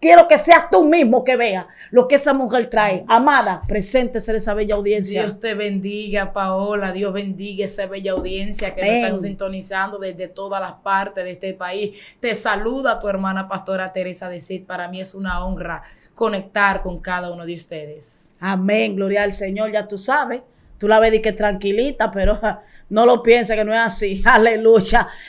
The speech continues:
Speaker 1: Ah, como yo siempre te aconsejo y te digo, tú que estás ahí en tu hogar, ponle pausa al video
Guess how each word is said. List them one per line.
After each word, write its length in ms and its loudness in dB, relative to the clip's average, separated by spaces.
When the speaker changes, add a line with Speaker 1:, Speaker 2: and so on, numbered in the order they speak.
Speaker 1:
Ah, 160 0
como 220 4
yo 120 6
siempre 320 4
te 100 0
aconsejo 480 0
y 60 6
te 160 -2
digo, 280 -6
tú 140 4
que 100 2
estás 300 2
ahí 180 2
en 120 -4
tu 120 -4
hogar, 280 -6
ponle 300 8
pausa 420 4
al 80 2
video 420 -2